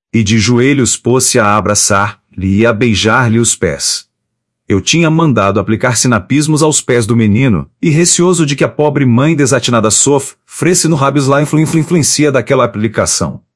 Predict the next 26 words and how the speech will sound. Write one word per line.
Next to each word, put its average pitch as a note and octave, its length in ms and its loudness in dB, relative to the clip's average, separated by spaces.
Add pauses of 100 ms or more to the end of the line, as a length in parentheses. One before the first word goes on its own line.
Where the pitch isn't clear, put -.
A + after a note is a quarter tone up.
(120)
Pedi B2 240 0
às C3 140 0
senhoras C#3 580 0
que B2+ 100 -4
retirassem B2 680 0
Angela A2+ 360 2
daquela A#2 400 0
posil. F#2 640 -2 (540)
Angela C#3 380 2
cedeu A#2+ 320 2
aos A2+ 140 2
esforços A2 540 -2
das G#2 160 0
senhoras, G2+ 640 0 (200)
dirigiu-se A#2 560 0
porém A2+ 280 2
logo A#2 320 2
a C3 60 4
mim, G2 340 0 (240)
e A#2 80 -2
perguntou-me: F#2+ 720 0 (800)
"Doutor, B2 520 -2
que B2 100 -4
tem B2 100 0
meu B2 140 2
filho?" G2 460 -2